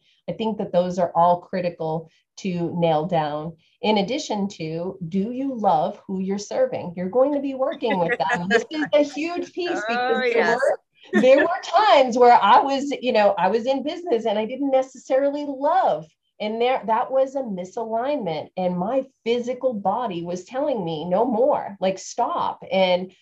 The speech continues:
Speaker 1: again, kept pushing, kept pushing, held on too long, trying to make things work. And my body was telling me, "No more, no, thank you, <laughs> let's be done."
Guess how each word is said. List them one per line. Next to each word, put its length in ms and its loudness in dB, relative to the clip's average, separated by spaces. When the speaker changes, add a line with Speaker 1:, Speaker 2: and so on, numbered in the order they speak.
Speaker 1:
again, 500 2
kept 220 -8
pushing, 360 -4
kept 220 -8
pushing, 540 -2
held 280 -2
on 280 -2
too 160 -12
long, 520 -2
trying 380 -4
to 100 -6
make 300 -8
things 260 -8
work. 440 0
And 120 -4
my 140 -2
body 500 0
was 180 -8
telling 360 -4
me, 140 -6
"No 180 -2
more, 420 -4
no, 340 -8
thank 220 -8
you, 240 -4
<laughs> 20 -6
let's 240 4
be 180 -10
done." 520 2